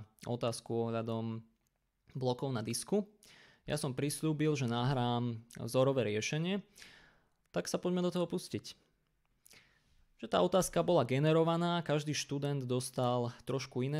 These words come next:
zadanie, tie bloky mohli vyzerať ináč, ale riešenie je v princípe také isté, a takže, mm, keď ho budete aplikovať na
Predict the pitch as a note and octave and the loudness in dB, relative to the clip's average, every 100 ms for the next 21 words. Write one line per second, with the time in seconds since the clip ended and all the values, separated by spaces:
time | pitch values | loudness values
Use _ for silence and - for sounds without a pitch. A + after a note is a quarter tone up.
0 | C#3 G2+ A#2+ D3 E3 F3+ D#3+ - B2 B2+ | -2 -2 -2 -2 0 -2 -4 -4 -2 0
1 | B2+ B2+ B2 C#3 A#2+ B2+ C#3 A#2+ A2 A2+ | 0 -2 -2 -2 -4 -2 -2 -2 -2 -2
2 | E3+ - - - - C3+ C3+ C#3+ C#3 - | -4 -6 -16 -20 -12 -2 0 0 -2 -6
3 | G2 G#2+ - A#2+ C#3 D3 - C#3 C3+ B2+ | -16 -18 -8 -2 0 0 0 -2 -2 -2
4 | A#2+ - - B2 C3 C3 B2+ - A#2+ A#2+ | -2 -4 -4 -4 -4 -6 -6 0 0 0
5 | A#2+ _ _ _ _ _ _ _ - - | -6 _ _ _ _ _ _ _ -20 -10
6 | B2+ A#2+ C3 A2+ B2 - D#3+ F3 F#3 - | -2 -2 0 -4 -4 -2 0 0 -2 -8
7 | _ _ - A#2 B2 B2 A#2+ B2+ A#2+ A2+ | _ _ -16 -10 -8 -4 -4 -4 -4 -4
8 | A#2 C3 - - B2+ B2+ B2 B2 B2+ - | -6 -12 -18 -12 -8 -6 -6 -8 -10 -6
9 | B2+ B2 C3 B2 A2+ A2+ B2+ B2+ B2+ A#2+ | -4 -2 -2 -2 -2 -2 -4 -4 -4 -4
10 | A2+ - B2+ A2+ A2 A2 | -6 -10 -10 -6 -6 -6